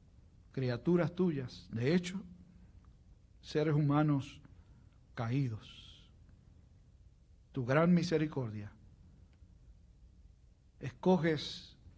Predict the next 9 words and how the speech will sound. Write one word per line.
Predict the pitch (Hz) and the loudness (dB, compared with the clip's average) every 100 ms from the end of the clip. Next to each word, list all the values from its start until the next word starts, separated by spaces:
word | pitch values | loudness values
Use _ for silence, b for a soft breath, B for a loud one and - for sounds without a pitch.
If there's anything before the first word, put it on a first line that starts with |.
| - - | -20 -10
por | 143 120 | -8 -6
tu | 143 | -4
gran | 127 147 180 | 0 4 6
amor | 185 151 110 - - - - - - - | 6 2 -2 -8 -18 -20 -20 -20 -20 -12
a | 123 | -10
aquellos | 113 - 175 180 165 151 139 | -6 0 2 2 0 -2 -6
a | |
quienes | - 139 127 127 107 - - - - - - | -6 -8 -6 -6 -8 -14 -20 -20 -20 -20 -20
salvas | - - 156 147 120 113 - - | -8 2 2 2 -2 -10 -12 -20